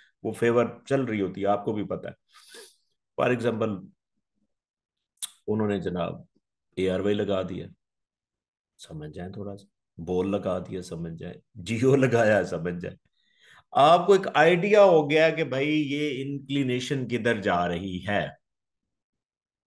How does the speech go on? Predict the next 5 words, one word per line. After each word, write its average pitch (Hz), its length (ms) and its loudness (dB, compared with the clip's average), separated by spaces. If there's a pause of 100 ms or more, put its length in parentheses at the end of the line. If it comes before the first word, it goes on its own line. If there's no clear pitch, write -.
(400)
तो 117 60 0
आपने 127 540 2
डिस्टॉर्शन 165 840 -2
दी, 95 180 -6
डिस्टॉर्शन। 143 760 -4